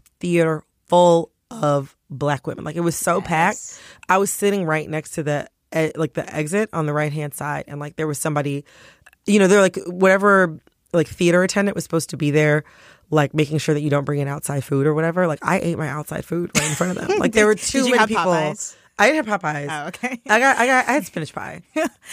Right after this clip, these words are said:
Speaker 1: had spinach
Speaker 2: Ooh.
Speaker 1: pie. I know. I'm trying, you know,
Speaker 2: Healthy.
Speaker 1: Health.
Speaker 2: He-,
Speaker 1: Kind
Speaker 2: sort
Speaker 1: of.
Speaker 2: of. Sort of. Well, there's spinach.
Speaker 1: <laughs> Spinach.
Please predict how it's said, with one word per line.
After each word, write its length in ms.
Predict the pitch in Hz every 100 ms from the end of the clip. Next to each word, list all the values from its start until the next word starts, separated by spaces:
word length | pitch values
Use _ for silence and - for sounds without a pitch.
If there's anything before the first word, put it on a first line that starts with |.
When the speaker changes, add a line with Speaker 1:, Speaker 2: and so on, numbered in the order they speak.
| -
Speaker 1:
had 160 | 196 311
spinach 260 | 175 160
Speaker 2:
Ooh. 40 | -
Speaker 1:
pie. 80 |
I 20 | 208
know. 100 | 165
I'm 100 | 208
trying, 240 | 240 226
you 80 | 220
know, 180 | 170 151
Speaker 2:
Healthy. 320 | 269 156 143 -
Speaker 1:
Health. 240 | - 202 _ _
Speaker 2:
He-, 280 | - - -
Speaker 1:
Kind 120 | 254
Speaker 2:
sort 240 | 214 240 165
Speaker 1:
of. 60 |
Speaker 2:
of. 280 | 151 170 - _ 262
Sort 220 | 220 220
of. 60 | 381
Well, 240 | 427 330
there's 160 | 392 370
spinach. 400 | - 175 156 -
Speaker 1:
<laughs> 0 |
Spinach. 580 | 277 - 220 185 -